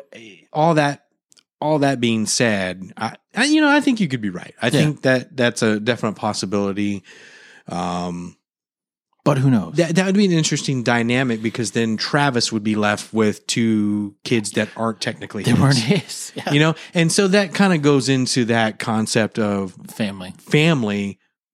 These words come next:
Speaker 1: but not blood.
Speaker 2: Right.
Speaker 1: And that would further that theme.
Speaker 2: Sure.
Speaker 1: So a lot of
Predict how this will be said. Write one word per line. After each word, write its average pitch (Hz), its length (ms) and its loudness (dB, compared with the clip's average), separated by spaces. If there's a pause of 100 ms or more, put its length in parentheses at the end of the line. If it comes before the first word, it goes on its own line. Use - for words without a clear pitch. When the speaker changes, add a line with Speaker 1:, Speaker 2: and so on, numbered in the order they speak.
(300)
Speaker 1:
but 113 340 -2
not 107 400 0
blood. 101 380 -2 (720)
Speaker 2:
Right. 80 240 -8 (240)
Speaker 1:
And 113 140 2
that 113 160 2
would 107 100 0
further 104 560 2
that 95 460 0 (460)
theme. 92 680 -4 (160)
Speaker 2:
Sure. - 180 -6
Speaker 1:
So 90 460 -2 (580)
a - 40 -14
lot 147 340 2
of 120 300 -2